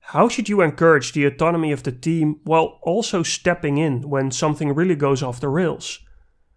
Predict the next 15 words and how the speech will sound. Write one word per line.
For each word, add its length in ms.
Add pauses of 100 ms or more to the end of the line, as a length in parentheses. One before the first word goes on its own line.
How 160
should 200
you 60
respond 540
to 80
requests 420
from 240
management 540
to 80
report 400
the 80
progress 560
of 100
the 120
team 380